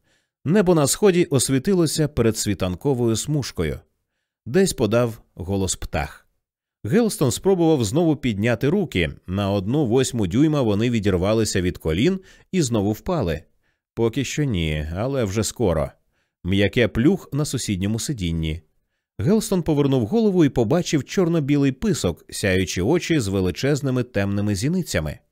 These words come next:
Гелстон до нього заговорив. "Котику, я жодного разу не провалив роботу, коли за неї брався.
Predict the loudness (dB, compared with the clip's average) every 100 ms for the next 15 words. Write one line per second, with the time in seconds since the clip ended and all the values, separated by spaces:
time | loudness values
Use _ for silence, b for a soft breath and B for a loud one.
0 | _ _ _ _ _ -2 2 2 2 0
1 | 0 2 2 2 0 -2 -2 0 2 0
2 | -2 -8 _ _ _ _ _ 0 2 0
3 | 0 0 2 2 2 2 4 4 4 2
4 | 0 0 -2 0 0 2 2 2 2 2
5 | 0 -2 -4 0 0 0 0 2 2 2
6 | 0 -2 -8